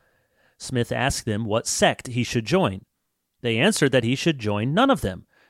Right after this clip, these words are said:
They were all wrong. All their creeds were an abomination, and all their believers were corrupt. Three years later, Mormons believe Smith received another vision. In this vision, the angel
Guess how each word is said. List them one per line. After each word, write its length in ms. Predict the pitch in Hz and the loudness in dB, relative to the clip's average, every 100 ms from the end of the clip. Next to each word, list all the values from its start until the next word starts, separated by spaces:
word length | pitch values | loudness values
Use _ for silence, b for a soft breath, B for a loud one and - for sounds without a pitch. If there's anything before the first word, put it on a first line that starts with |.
| - | 0
They 100 | 127 | 4
were 180 | 135 135 | 6 6
all 340 | 165 202 196 185 | 8 10 8 6
wrong. 400 | 170 120 95 98 | 6 6 0 0
All 220 | 131 165 | 4 6
their 140 | 185 180 | 6 4
creeds 480 | - 135 127 120 - b b | 4 2 2 0 -10 b b
were 120 | 120 | -2
an 100 | 110 | -2
abomination, 840 | 98 131 180 165 113 113 120 113 104 | 2 4 4 4 2 0 -2 -2 -4
and 120 | 90 | -2
all 200 | 107 151 | 2 4
their 100 | 156 | 6
believers 480 | 147 117 107 110 107 | 4 2 2 -2 -2
were 100 | 104 | -4
corrupt. 520 | - 135 113 - - _ _ _ _ _ _ _ - | 2 2 4 0 -2 _ _ _ _ _ _ _ -2
Three 220 | 196 240 | 2 6
years 260 | 233 208 | 6 4
later, 360 | 127 107 107 151 | 4 2 2 0
Mormons 540 | 120 107 104 147 - - b b b | -2 -2 -2 -4 -8 -16 b b b
believe 320 | 175 135 131 | 4 6 4
Smith 420 | - 117 104 - | 2 0 0 0
received 640 | 120 139 - 98 104 110 - | -2 -2 -2 -2 -2 -4 0
another 520 | 175 226 233 117 - | 4 6 6 4 0
vision. 360 | 113 107 95 - _ - - - | 0 0 -2 -8 _ -20 -20 -14
In 120 | 95 | -2
this 200 | 110 170 | 0 0
vision, 400 | 107 107 151 185 | 0 2 2 2
the 200 | 120 120 | 0 -2
angel 520 | 113 107 95 98 98 | -2 -4 -2 -4 -6